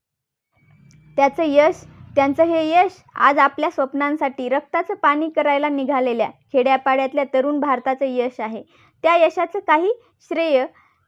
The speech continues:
बी सी सी आयलाही द्यायला हवं. दुसऱ्या, तिसऱ्या टप्प्यातल्या शहरांपर्यंत क्रिकेट सुविधा पोहोचविण्याचे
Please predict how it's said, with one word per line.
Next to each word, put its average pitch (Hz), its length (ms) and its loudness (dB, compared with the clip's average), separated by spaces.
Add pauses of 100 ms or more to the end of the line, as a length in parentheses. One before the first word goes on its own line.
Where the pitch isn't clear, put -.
(160)
बी 320 180 0
सी 294 220 -8
सी 320 180 -4
आयलाही 269 520 2 (320)
द्यायला 226 300 2
हवं. 233 300 -8 (220)
दुसऱ्या, 269 380 -4
तिसऱ्या 285 400 -6
टप्प्यातल्या 277 580 -4 (100)
शहरांपर्यंत 285 720 -2
क्रिकेट 320 600 -10
सुविधा 339 420 -4
पोहोचविण्याचे 294 840 -2